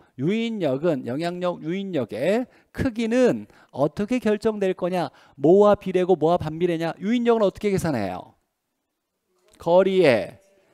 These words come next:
제곱분의 크기죠. 도시의 크기. 그러니까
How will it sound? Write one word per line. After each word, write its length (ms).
제곱분의 840
크기죠. 680
도시의 380
크기. 600
그러니까 380